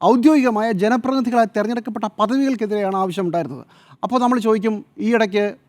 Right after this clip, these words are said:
കോൺഗ്രസിൻ്റെ എം എൽ എ രാഹുൽ മാങ്കൂട്ടത്തിനെതിരായ കേസോ? രാഹുൽ മാങ്കൂട്ടത്തിനെ പാർട്ടിയിൽ നിന്ന് പുറത്താക്കണമെന്ന് ആവശ്യപ്പെട്ട സി പി എമ്മുകാർ തന്നെയാണ്, ഓർമ്മയുണ്ടല്ലോ. അത് രാ-, രണ്ട് ദിവസം കഴിഞ്ഞ് പുറത്താക്കുമ്പോൾ അത് സസ്പെൻഷൻ മാത്രം പോരാ, സസ്പെൻഷൻ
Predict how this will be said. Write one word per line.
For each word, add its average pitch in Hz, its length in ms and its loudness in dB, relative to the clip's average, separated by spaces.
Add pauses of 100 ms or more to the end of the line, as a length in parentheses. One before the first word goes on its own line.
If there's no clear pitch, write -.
(120)
കോൺഗ്രസിൻ്റെ 214 560 -4
എം 190 140 -2
എൽ 185 60 -2
എ - 20 -4
രാഹുൽ 185 320 0
മാങ്കൂട്ടത്തിനെതിരായ 185 600 -4
കേസോ? 160 320 -6 (340)
രാഹുൽ 208 260 2
മാങ്കൂട്ടത്തിനെ 254 560 0
പാർട്ടിയിൽ 214 360 -2
നിന്ന് 240 140 -2
പുറത്താക്കണമെന്ന് 214 580 -2
ആവശ്യപ്പെട്ട 202 360 -4
സി 214 200 -6
പി 214 120 -6
എമ്മുകാർ 208 300 -2
തന്നെയാണ്, 139 240 -10 (340)
ഓർമ്മയുണ്ടല്ലോ. 196 580 0 (280)
അത് 190 160 -2
രാ-, 220 260 6
രണ്ട് 220 240 2
ദിവസം 240 280 -2
കഴിഞ്ഞ് 220 300 -2
പുറത്താക്കുമ്പോൾ 226 560 -2 (320)
അത് 208 180 -4
സസ്പെൻഷൻ 240 440 -2
മാത്രം 220 340 0
പോരാ, 202 240 -2
സസ്പെൻഷൻ 214 480 -6